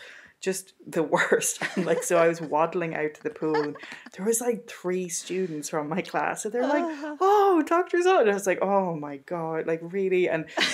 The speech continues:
Speaker 1: just, I was just, like,
Speaker 2: <laughs>
Speaker 1: edging closer to the water. Like, all I wanted to be was submerged, so I wasn't just standing there
Speaker 2: Uh-huh.
Speaker 1: outdoors with, like, a swimming hat on and, like, my giant pregnant self. And so it was just really bad. <laughs> And recently I ran into a student in line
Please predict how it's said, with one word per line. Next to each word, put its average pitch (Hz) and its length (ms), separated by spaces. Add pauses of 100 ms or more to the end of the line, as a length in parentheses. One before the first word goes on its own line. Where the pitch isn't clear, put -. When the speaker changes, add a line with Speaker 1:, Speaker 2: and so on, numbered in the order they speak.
(140)
Speaker 1:
just, 202 240
I 180 80
was 175 120
just, 170 160
like, 190 220
Speaker 2:
<laughs> - 40
Speaker 1:
edging 165 360
closer 160 320
to 151 60
the 160 60
water. 160 140
Like, - 80
all 170 200
I 180 60
wanted 180 260
to 170 80
be 160 200
was 156 240
submerged, 160 600
so 151 180
I 143 80
wasn't 156 320
just - 180
standing 147 440
there 147 420 (320)
Speaker 2:
Uh-huh. 226 420
Speaker 1:
outdoors 196 760
with, 151 160
like, 151 180
a 180 80
swimming 214 380
hat 156 260
on 156 280
and, 151 180
like, 160 220
my 147 120
giant 147 420
pregnant 151 400
self. 147 340
And 139 100
so - 320
it - 160
was - 180
just - 200
really - 240
bad. - 320
<laughs> - 60 (640)
And 185 200
recently 185 520
I 175 60
ran 170 260
into 165 240
a 147 60
student 151 560
in 151 200
line 147 460